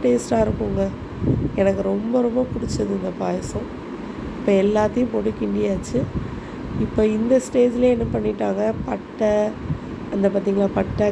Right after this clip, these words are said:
கிராம்பு, ஏலக்காய் எல்லாமே போட்டாச்சு. எல்லாத்தையும் வந்து தட்டி, ஏன்னா பட்டை, கிராம்பு, ஏலக்காய் கண்டிப்பா இதுல போடுறாங்க. போட்டுட்டு என்ன பண்றாங்க, அ, நெய்யில வந்து என்ன பண்ணிடுறாங்க,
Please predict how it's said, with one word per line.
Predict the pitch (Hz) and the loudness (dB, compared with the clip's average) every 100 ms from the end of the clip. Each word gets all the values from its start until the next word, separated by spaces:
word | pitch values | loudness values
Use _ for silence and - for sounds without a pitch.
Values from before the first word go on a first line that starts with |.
| 202 | 2
கிராம்பு, | 196 190 185 208 | 0 0 0 0
ஏலக்காய் | 190 185 196 202 - 196 202 | 2 2 2 2 0 0 2
எல்லாமே | 180 190 190 185 214 220 | 2 2 2 2 0 0
போட்டாச்சு. | 202 180 180 180 - - - - - - - - | -2 0 -2 -2 -8 -10 -10 -10 -10 -10 -8 2
எல்லாத்தையும் | 208 208 208 247 233 | 4 6 4 4 4
வந்து | 208 220 240 220 202 202 | 2 4 6 4 2 -2
தட்டி, | 240 - 214 | -4 0 0
ஏன்னா | 214 220 | 2 0
பட்டை, | 208 - 247 240 | 0 0 0 2
கிராம்பு, | 220 214 214 | 0 2 2
ஏலக்காய் | 208 202 208 202 | 2 2 -2 -4
கண்டிப்பா | 185 202 202 | -2 0 2
இதுல | 208 196 190 202 | 2 2 0 2
போடுறாங்க. | 190 190 180 175 - - - - - - - - - - - 240 | 2 2 -2 -2 -4 -8 -12 -12 -6 -4 -4 -6 -10 -12 -2 2
போட்டுட்டு | 240 240 247 | 4 2 4
என்ன | 240 220 226 | 4 4 0
பண்றாங்க, | 233 202 202 196 196 220 285 330 - - - - - 220 | 0 0 2 2 2 2 2 -2 -8 -12 -12 -12 -6 0
அ, | 208 208 208 - 175 - - - | 2 2 -2 -6 -6 -6 -4 2
நெய்யில | 226 269 285 254 | 4 4 4 4
வந்து | 214 214 | 4 2
என்ன | 220 214 226 | 2 0 -2
பண்ணிடுறாங்க, | 208 208 190 185 180 208 | 0 0 0 0 0 -2